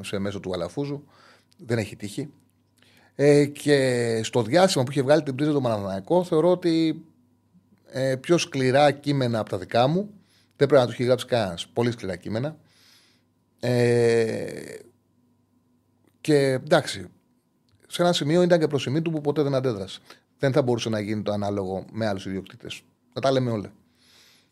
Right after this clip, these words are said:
Αλλά και κανένας δεν είχε βγάλει από μια τόσο μεγάλο σύλλογο την πρίζα. Και είχε πει, "Δεν πληρώνω". Δεν το έχει κάνει κανένας άλλος αυτό. Ήτανε χοντρό. Κανένας άλλος δεν έχει φέρει ένα τόσο μεγάλο σύλλογο τρία χρόνια εκτός Ευρώπης.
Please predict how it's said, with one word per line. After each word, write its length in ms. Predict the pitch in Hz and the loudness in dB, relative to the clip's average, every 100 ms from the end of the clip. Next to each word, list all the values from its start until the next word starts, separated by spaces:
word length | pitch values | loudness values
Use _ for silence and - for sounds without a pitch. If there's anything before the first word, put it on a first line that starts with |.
| _ _ - - | _ _ -12 4
Αλλά 220 | 170 208 | 8 8
και 100 | 190 | 8
κανένας 340 | 165 160 190 | 4 6 6
δεν 100 | 170 | 4
είχε 160 | 165 160 | 2 2
βγάλει 240 | 143 165 | 2 4
από 260 | 151 147 135 | 4 2 0
μια 260 | 143 143 | 0 0
τόσο 200 | 139 139 | 0 -2
μεγάλο 220 | 135 135 123 | 0 2 2
σύλλογο 300 | 135 131 123 | 0 0 0
την 120 | 110 | -2
πρίζα. 340 | 110 95 92 - _ _ | -2 -4 -8 -16 _ _
Και 80 | 131 | -2
είχε 180 | 120 | 0
πει, 100 | 113 | -2
"Δεν 100 | 123 | -4
πληρώνω". 380 | 107 113 107 90 - _ _ _ - | -2 -2 -4 -6 -14 _ _ _ -16
Δεν 360 | - _ - | -16 _ -10
το 0 | |
έχει 120 | 113 - | -8 -6
κάνει 200 | 107 98 | -6 -6
κανένας 300 | 95 90 101 | -8 -10 -10
άλλος 160 | 92 | -12
αυτό. 240 | - - 104 _ - | -14 -18 -20 _ -6
Ήτανε 260 | 131 127 | -2 0
χοντρό. 340 | 113 113 107 95 | 0 0 0 -2
Κανένας 340 | 120 127 120 | 2 2 2
άλλος 160 | 151 127 | 2 0
δεν 100 | 135 | -2
έχει 140 | 120 | -4
φέρει 280 | - 147 143 - - - - | 0 0 -2 -8 -20 -20 0
ένα 180 | 135 139 | 4 4
τόσο 220 | 143 143 | 4 0
μεγάλο 260 | 123 117 | 2 2
σύλλογο 480 | 104 160 175 170 170 - _ - | 2 2 2 2 -2 -8 _ 0
τρία 260 | 156 151 | 6 6
χρόνια 240 | 123 135 131 | 6 2 0
εκτός 220 | 131 123 | -2 -2
Ευρώπης. 540 | 117 110 98 - - | 0 0 -4 -8 -14